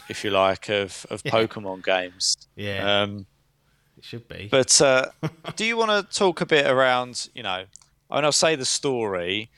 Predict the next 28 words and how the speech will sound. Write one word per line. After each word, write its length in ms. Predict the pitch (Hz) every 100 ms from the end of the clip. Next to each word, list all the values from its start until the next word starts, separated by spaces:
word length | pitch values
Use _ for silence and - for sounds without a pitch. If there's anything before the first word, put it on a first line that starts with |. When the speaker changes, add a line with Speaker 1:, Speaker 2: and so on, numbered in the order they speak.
| _ _ -
Speaker 1:
Uh, 160 | - -
again, 420 | - 202 151 -
I, 240 | - 147 196
I 80 | 240
have 120 | -
to 80 | 196
be 80 | 202
honest, 320 | 147 107 -
you 60 | 107
know, 180 | 104 131
I 180 | 147
completely 840 | 147 151 - 170 165 - 143 135 - _ _ _ _ _
have 640 | 143 131 131 - - - _ _ _ _ _ _ _
done 240 | 143 135 135
as 220 | 147 135
little 300 | 165 170 160
as 100 | 143
possible 500 | - 156 - 123 104
in 120 | 98
terms 400 | 98 123 113 107
of 160 | 110 98
research 680 | 120 120 - 98 92 - 104
on 60 |
the 80 | 104
actual 320 | 104 - -
game 400 | - 104 107 120 143
Speaker 2:
Yeah. 140 | 113
Speaker 1:
because 540 | 98 127 120 - -